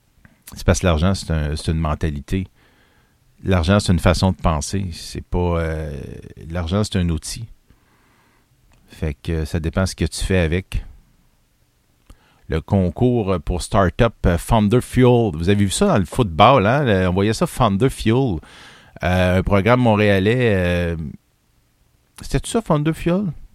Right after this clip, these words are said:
Ah, mais non, c'est pas avec le Super Bowl, mais je l'ai vu dans les pubs canadiennes, là. Ben, je veux dire, aux États-Unis, c'était pas, c'était pas là, là. Euh, un programme montréalais d'accompagnement s'adressant aux jeunes pousses techno en phase de démarrage et de retour cette année après deux ans d'absence. Bon,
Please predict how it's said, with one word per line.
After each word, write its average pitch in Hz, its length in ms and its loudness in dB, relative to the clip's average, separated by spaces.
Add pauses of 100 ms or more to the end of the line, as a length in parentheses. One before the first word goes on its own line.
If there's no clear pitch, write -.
(220)
Ah, 113 120 -2
mais 98 400 0
non, 101 300 -4
c'est 107 120 -4
pas 139 140 -2
avec 107 220 0
le 95 80 0
Super 98 260 0
Bowl, 113 180 2
mais 95 200 0
je 98 100 0
l'ai 101 160 0
vu 113 120 -2
dans 107 120 0
les 87 140 0
pubs 104 260 -2
canadiennes, 90 560 0
là. 80 140 -6 (720)
Ben, 80 120 -4
je 80 60 -4
veux 82 60 0
dire, 87 120 -2
aux 82 40 0
États-Unis, 85 640 -2
c'était 78 180 -8
pas, 76 360 -4
c'était - 160 -4
pas 82 160 -2
là, 82 160 -2
là. 73 80 -10 (440)
Euh, 87 180 2
un 82 40 -2
programme 98 240 4
montréalais 95 480 4
d'accompagnement 92 580 0
s'adressant 92 560 -2
aux 98 60 2
jeunes 117 240 2
pousses - 320 -2
techno 139 500 -4
en 90 140 0
phase 127 260 4
de 92 80 0
démarrage 113 680 2
et 90 80 0
de 104 80 0
retour 120 420 0
cette - 240 -4
année 101 260 0
après 82 200 -4
deux 85 160 -2
ans 85 80 -2
d'absence. - 440 -10
Bon, - 100 -12